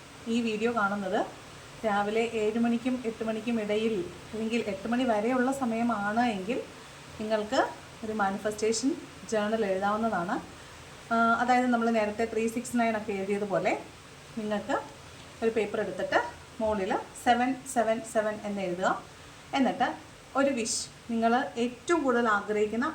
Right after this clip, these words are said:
ഒരു കാര്യം, ഒറ്റ കാര്യം സാധിച്ചു തന്നതിന് യൂണിവേഴ്സിന് നന്ദി. ആ ഒരൊറ്റ കാര്യം എന്താണെന്ന് എഴുതുക. അത് സാധിച്ചു തന്നതിന് യൂണിവേഴ്സിന് നന്ദി എന്ന ഏഴ് പ്രാവശ്യം എഴുതുക. ഓക്കെ, രാവിലെ ഏഴ് മണിക്കും എട്ട് മണിക്കും ഇടയിലാണ് എഴുതേണ്ടത്.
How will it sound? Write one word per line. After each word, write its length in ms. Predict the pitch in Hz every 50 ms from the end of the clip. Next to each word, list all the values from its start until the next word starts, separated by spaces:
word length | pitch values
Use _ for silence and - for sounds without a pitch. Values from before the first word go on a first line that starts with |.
| - - -
ഒരു 180 | 294 277 254
കാര്യം, 280 | 226 196 277 269 - - 240
ഒറ്റ 320 | 233 - - - - 311
കാര്യം 420 | 302 - 247 196 180 180 226 320 - - - - - - - - - - - - - - - - - - -
സാധിച്ചു 380 | 277 262 254 220 233 220 254 254
തന്നതിന് 440 | 233 208 202 196 196 202 226 302 466 - - - - - - 233
യൂണിവേഴ്സിന് 520 | 226 220 220 214 220 226 - 240 240 233
നന്ദി. 260 | 214 196 190 185 - -
ആ 40 | 220
ഒരൊറ്റ 320 | 233 240 233 226 233 - 311
കാര്യം 240 | 302 269 247 240
എന്താണെന്ന് 300 | 226 220 214 220 226 220
എഴുതുക. 360 | 202 185 175 214 262 403 403 - - -
അത് 160 | 214 208 254
സാധിച്ചു 460 | 254 - 220 202 196 214 208 - 247
തന്നതിന് 340 | 226 208 196 196 202 208 226
യൂണിവേഴ്സിന് 420 | 233 208 196 202 202 214 - 226
നന്ദി 420 | 226 214 196 185 190 202 208 208 -
എന്ന 260 | 202 190 190 247 359 - - - - - - - - - - -
ഏഴ് 300 | 226 233 247 269 269 247
പ്രാവശ്യം 400 | 226 208 190 202 202 - 349 311
എഴുതുക. 200 | 240 180 175 - - - - - - - - - - - - 254
ഓക്കെ, 280 | 254 262 277 214 175 - - - - - - - - -
രാവിലെ 420 | 220 220 220 214 226 240 254 247 -
ഏഴ് 300 | 214 208 214 214 226 233
മണിക്കും 380 | 240 233 226 226 220 - 311 453 - - - - - - -
എട്ട് 300 | 226 220 - - - 247
മണിക്കും 320 | 233 208 190 - - 440 453 - - -
ഇടയിലാണ് 480 | 214 202 214 220 226 220 208 208 208 202
എഴുതേണ്ടത്. 540 | 190 185 185 185 190 185 175 185 254 453